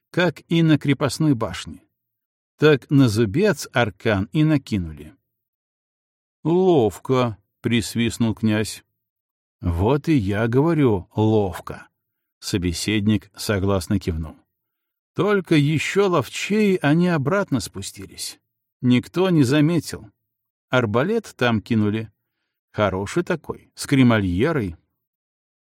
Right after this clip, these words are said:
«Так их и когда поднимались, не видели», пропустив про арбалет, резонно возразил Егор. «Ведь так?» «Так», аркебузер согласно кивнул.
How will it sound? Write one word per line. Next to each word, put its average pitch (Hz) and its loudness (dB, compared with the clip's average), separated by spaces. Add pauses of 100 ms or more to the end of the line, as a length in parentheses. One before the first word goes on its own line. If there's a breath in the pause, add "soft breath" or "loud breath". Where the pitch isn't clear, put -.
(180)
«Так 101 -2
их 139 0
и 139 0
когда 117 2
поднимались, 101 -2
не 143 2
видели», 139 0 (500)
пропустив - -2
про 110 0
арбалет, 92 -2 (320)
резонно 113 4
возразил 107 2
Егор. 90 -4 (320)
«Ведь 104 -2
так?» 147 -2 (960)
«Так», 139 0 (220)
аркебузер 135 0
согласно 107 -2
кивнул. 80 -8